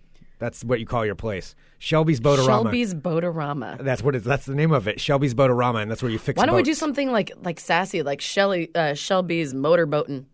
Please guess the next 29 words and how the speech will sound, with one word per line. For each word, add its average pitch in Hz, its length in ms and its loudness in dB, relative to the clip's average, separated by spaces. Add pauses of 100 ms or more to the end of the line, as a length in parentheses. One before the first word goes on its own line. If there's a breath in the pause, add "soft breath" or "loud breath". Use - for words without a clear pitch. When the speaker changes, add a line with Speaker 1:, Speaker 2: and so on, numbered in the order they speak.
(800)
Speaker 1:
No, 101 560 -6 (120)
Shelby's 113 400 -4
not 87 180 -10
din-, 76 220 -10 (520)
Shelby's 101 420 -10
not 80 100 -10
into 73 140 -14
Speaker 2:
Shelby's 349 380 2
Speaker 1:
that - 80 -8
kind 294 100 2
of 339 60 2
joke. 330 60 -10
Speaker 2:
sassy, 311 140 0
and 208 140 -2
she 247 260 -2
ha-, 196 180 0
Speaker 1:
She's 202 240 2
Speaker 2:
she 269 40 0
Speaker 1:
sassy, 196 360 8
Speaker 2:
owns 139 40 6
Speaker 1:
but 156 100 6
Speaker 2:
her 226 120 4
Speaker 1:
she's 135 80 2
not 147 160 6
into 113 160 0
that 101 240 -2
Speaker 2:
No, 247 180 4
Speaker 1:
joke. 196 60 -2
Speaker 2:
she, - 420 -6